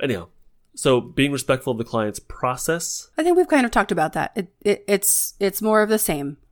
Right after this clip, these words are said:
Speaker 2: What, whatever it is that they need to do to get to the place that they wanna go, we need to be okay doing that.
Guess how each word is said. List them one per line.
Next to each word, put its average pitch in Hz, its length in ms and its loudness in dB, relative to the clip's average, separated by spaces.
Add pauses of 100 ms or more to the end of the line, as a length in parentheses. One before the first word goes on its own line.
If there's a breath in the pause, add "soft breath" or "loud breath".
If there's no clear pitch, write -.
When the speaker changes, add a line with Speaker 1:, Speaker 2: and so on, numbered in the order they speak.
Speaker 2:
What, 196 280 2
whatever 214 360 2
it 269 100 2
is 262 160 0
that 165 220 -2
they 202 260 4
need 208 200 0
to 202 80 -6
do 170 420 0 (160)
to 180 100 -6
get 180 320 0
to - 100 -8
the 180 120 -6
place 185 320 0
that - 240 -12
they 202 260 6
wanna 196 240 2
go, 185 480 2 (760 soft breath)
we 247 220 6
need 285 160 6
to 285 60 -2
be 269 180 2
okay 269 220 0
doing 262 260 2
that. 170 240 -4